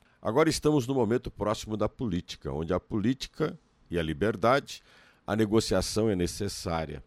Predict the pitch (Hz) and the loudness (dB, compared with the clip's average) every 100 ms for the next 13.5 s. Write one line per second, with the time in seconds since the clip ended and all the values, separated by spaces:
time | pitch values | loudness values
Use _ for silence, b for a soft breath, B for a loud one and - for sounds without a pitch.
0 | - 95 - 117 123 143 156 - 160 117 | -8 -6 -2 0 2 0 -6 2 6 8
1 | 120 120 _ 139 180 - 92 87 82 82 | 6 4 _ 4 4 2 0 2 4 4
2 | - 78 73 - 76 - b b b b | 2 -2 -4 -2 -4 -4 b b b b
3 | - - 117 156 170 113 95 92 - - | -10 -2 6 6 6 2 4 2 0 -6
4 | 80 - 78 67 - b b b 101 82 | -6 -2 -2 -4 -10 b b b 0 4
5 | 156 190 - 107 101 95 92 87 85 - | 2 2 2 -2 0 2 4 4 0 -2
6 | - 95 95 - 98 - 104 98 95 87 | 4 4 4 0 -10 -2 2 2 2 0
7 | 80 85 87 80 101 95 87 - 85 82 | 0 0 -2 -4 -2 -2 -4 -2 0 0
8 | - 80 71 71 76 67 65 - - - | -2 -6 -8 -8 -6 -6 -6 -12 -12 -12
9 | - b b b b b b 107 113 107 | -14 b b b b b b 0 2 4
10 | 104 98 90 95 98 - 98 - 87 76 | 6 6 6 4 2 2 -2 2 0 4
11 | 90 71 - - _ - 101 101 80 82 | 4 4 -4 -20 _ -2 0 0 -2 -2
12 | 85 - 78 90 107 85 85 73 73 85 | -2 -4 0 4 4 2 -4 -10 -6 -2
13 | 113 127 - - | 0 -2 -4 -10